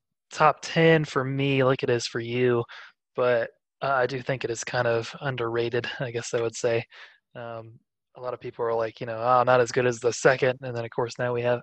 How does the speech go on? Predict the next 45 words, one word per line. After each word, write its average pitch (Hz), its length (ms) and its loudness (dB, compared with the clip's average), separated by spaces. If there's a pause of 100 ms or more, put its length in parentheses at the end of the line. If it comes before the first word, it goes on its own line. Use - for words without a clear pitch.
(100)
or 131 220 2 (100)
not 143 160 4
as 127 80 -2
good 131 120 -2
as 123 100 -4
the - 100 -20
first, 139 440 -6 (440)
and, 131 80 -16
of 120 60 -18
course, 127 260 -10
now 127 140 -2
we 120 100 0
have 120 220 0 (320)
Infinity 127 320 -8
War 117 160 0
and 123 240 -4
Endgame, 117 260 -2 (160)
but 117 180 2 (560)
I 139 100 6
do 151 120 -2
think 127 300 0
it, 123 120 6 (280)
it 135 120 4
has 120 220 6
certain, 120 380 2
uh, 113 340 -2
parts - 320 0
that 120 120 4
are 117 160 6
a 127 100 6
lot 120 180 10
of 117 100 4
fun, 131 440 6 (240)
and 120 420 -8 (220)
character 131 400 -4
development 123 500 0 (320)
is, 127 420 -14
is 139 200 -10
good. 131 320 -2 (800)
Uh, 117 480 -12
another 156 240 4
scene, 135 280 -8
too, 160 280 0
was 135 180 2
the, 120 380 -2